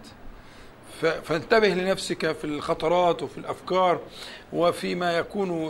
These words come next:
يرد على قلبك وما تفعله بجوارحك وفي نظر عينك، و-، <coughs> وأنت لا تزال، آه،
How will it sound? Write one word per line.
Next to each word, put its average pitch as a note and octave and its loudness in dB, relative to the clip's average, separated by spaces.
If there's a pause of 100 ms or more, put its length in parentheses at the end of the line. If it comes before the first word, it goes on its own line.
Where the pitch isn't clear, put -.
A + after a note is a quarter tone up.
يرد F3 2
على D#3 2
قلبك E3 -4
وما E3 -2
تفعله E3+ -2
بجوارحك D#3+ -2 (360)
وفي F#3+ -2
نظر F3 0
عينك، E3+ 0
و-، D#3+ -2 (280)
<coughs> - -2
وأنت A#3+ 0
لا G3+ 2
تزال، F#3+ 2 (1120)
آه، C#3+ 0